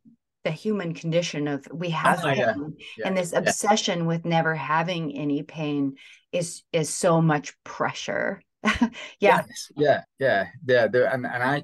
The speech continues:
Speaker 2: I put that quite a lot on myself. This must be pain free, but it is just that, like I say, yeah, it's just the, just the human condition. Like I said at the beginning, with the,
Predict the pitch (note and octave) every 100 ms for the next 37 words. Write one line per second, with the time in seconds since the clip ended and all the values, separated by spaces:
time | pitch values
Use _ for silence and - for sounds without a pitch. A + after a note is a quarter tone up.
0 | - B2+ B2 - C3 A#2+ A#2 - _ _
1 | _ _ _ _ A2+ G#2 A2+ B2+ A#2 G2+
2 | F2 F2+ E2+ - F2+ - _ - G#2+ G#2+
3 | - G2+ - G2 F#2 E2+ G#2+ G2 F2+ _
4 | _ _ _ _ _ _ - A2 A2+ A2
5 | G2 - G2+ - G2+ F#2 - B2+ G2 F#2+
6 | F2 - - A#2 - F2 G2 - F2+ F2+
7 | E2+ - E2+ E2+ E2+ F#2+ F#2+ - F#2+ E2+
8 | E2 F2 F2 F2 E2+ E2+ E2 E2+ D#2+